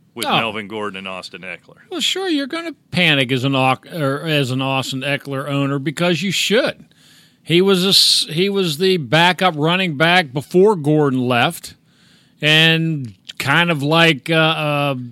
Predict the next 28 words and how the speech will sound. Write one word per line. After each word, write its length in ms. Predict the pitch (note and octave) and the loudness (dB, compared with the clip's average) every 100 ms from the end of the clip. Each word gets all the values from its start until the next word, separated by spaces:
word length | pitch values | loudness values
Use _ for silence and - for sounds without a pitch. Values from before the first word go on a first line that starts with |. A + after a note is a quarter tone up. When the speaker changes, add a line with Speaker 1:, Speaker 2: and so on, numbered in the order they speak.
| B2 | -10
Speaker 2:
Saquon 640 | - E3+ E3+ E3+ F3 F3 | -2 2 2 0 0 0
Barkley. 520 | C#3+ D#3+ A3 - F#2+ - | 4 4 4 -2 -14 -6
As 80 | A#2 | -2
soon 220 | - F3+ | 0 4
as 100 | E3+ | 4
he 160 | - A3+ | 6 4
comes 280 | - G3 D3+ | 6 2 4
back, 380 | B2+ F#3 A#3+ F3 | 4 6 6 2
Wayne 380 | C3+ D3 F#3 D#3 | 0 0 0 4
Gallman's 480 | E3 G3 A#3+ E3+ C#3 | 6 6 6 2 4
on 200 | E3 E3+ | 2 0
the 60 | |
bench. 460 | D3+ A3+ C#4+ G#2 - | -2 -2 -2 -4 -8
Speaker 1:
Right. 280 | A3+ D#3+ F3+ | 2 2 4
Speaker 2:
I 60 | C4 | 4
mean, 220 | C4+ A#3 | 6 8
Eckler's 360 | B3 B3+ G#3+ | 6 6 2
not 240 | D#3+ F#3 D#3 | 6 6 6
gonna 140 | E3 | 0
be 120 | C#3+ | 0
on 140 | D3 B2+ | -2 -2
the 60 | |
bench. 320 | A2+ G#3 G3+ D3+ | -2 0 0 2
Don't, 260 | D3 C#3 | -2 0
don't 520 | D3+ F3 D3 - D3 C#3+ | 0 0 0 -8 -14 0
go 240 | F3 C#3+ | 2 4
that 340 | D3 G3 G3+ | 4 4 2
stretch. 600 | - - - D3 C3+ - | -8 -8 -4 0 0 -2